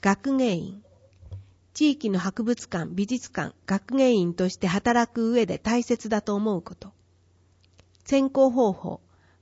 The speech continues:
各担当課で面接などを行います。一般事務については、平成二十九年一月十日火曜日、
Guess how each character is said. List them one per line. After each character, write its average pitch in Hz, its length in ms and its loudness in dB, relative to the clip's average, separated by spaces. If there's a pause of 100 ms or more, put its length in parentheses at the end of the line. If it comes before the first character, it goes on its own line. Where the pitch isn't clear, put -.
(100)
各 - 280 -2
担 214 280 -2
当 220 220 0
課 208 160 -4
で - 180 -4
面 247 240 4
接 262 280 -6
な 247 140 2
ど 170 180 0
を 156 40 -4
行 185 140 -4
い 165 220 -2
ま 160 140 -10
す。 - 200 -20 (920)
一 240 120 -2
般 285 220 0
事 277 140 2
務 254 120 4
に 175 160 0
つ 233 140 -4
い 180 80 -2
て 165 100 -2
は、 165 160 -2
平 262 220 4
成 262 200 2
二 254 180 2
十 180 200 0
九 185 160 -6
年 175 240 -2 (100)
一 269 240 -4
月 208 380 -4 (240)
十 214 220 0
日 - 240 -8 (400)
火 196 120 0
曜 240 220 4
日、 - 220 -12